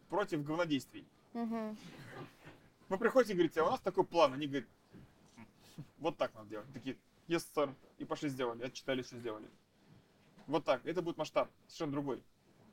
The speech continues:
Speaker 2: Отсекаем лишнее, идем в мудрость.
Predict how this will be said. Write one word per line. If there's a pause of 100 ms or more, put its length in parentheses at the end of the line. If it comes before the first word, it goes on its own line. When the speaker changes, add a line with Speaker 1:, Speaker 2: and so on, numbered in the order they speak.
(460)
Speaker 2:
Отсекаем
лишнее,
идем
в
мудрость.